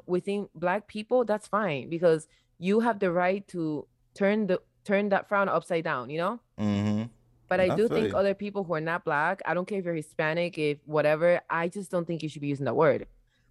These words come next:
Speaker 1: But I
Speaker 2: Okay.
Speaker 1: think the ultimate people who should never use that word are white people, because they were the people who are using that word as a term of oppression and
Speaker 2: Mm-hmm.
Speaker 1: dehumanization, you know?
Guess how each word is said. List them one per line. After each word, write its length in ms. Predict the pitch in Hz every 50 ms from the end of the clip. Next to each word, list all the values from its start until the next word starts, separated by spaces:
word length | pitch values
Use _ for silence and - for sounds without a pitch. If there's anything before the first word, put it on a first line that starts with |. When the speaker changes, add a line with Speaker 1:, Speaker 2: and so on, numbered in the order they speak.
| _ -
Speaker 1:
But 140 | 180 180
I 60 | 180 180
Speaker 2:
Okay. 120 | 233 240
Speaker 1:
think 200 | 226 220 226 202 202
the 80 | 190 -
ultimate 440 | 165 196 214 214 233 226 196 175 175
people 220 | 175 160 170 156
who 120 | 165 165
should 180 | 151 - 165 151
never 280 | 151 151 170 196 220 208
use 160 | 175 156 -
that 100 | 156 143
word 220 | 143 143 143 - - -
are 300 | 147 156 160 160 156 - _ _ _ _ _ _ _ _ _ _ _
white 160 | - 180 240 240
people, 220 | 208 160 151 151
because 320 | 143 151 135 160 143 139 -
they 80 | -
were 220 | 147 143 143 147 143
the 160 | - - 151
people 240 | - 151 - 156 151
who 80 | 147
are 180 | 139 139 139 - -
using 240 | 131 165 156 160 160
that 100 | 147 139
word 140 | 151 147 147
as 120 | 147 -
a 180 | 139 117 117 -
term 260 | - - 160 151 151
of 100 | 139 127
oppression 460 | 131 - - 147 139 - - 143 139 139
and 180 | 139 139 135 - _ - - -
Speaker 2:
Mm-hmm. 240 | 101 101 98 101 143
Speaker 1:
dehumanization, 800 | 190 - 202 175 160 151 139 - 175 165 156 - 123 113 113
you 80 | 139 151
know? 220 | 156 170 196 214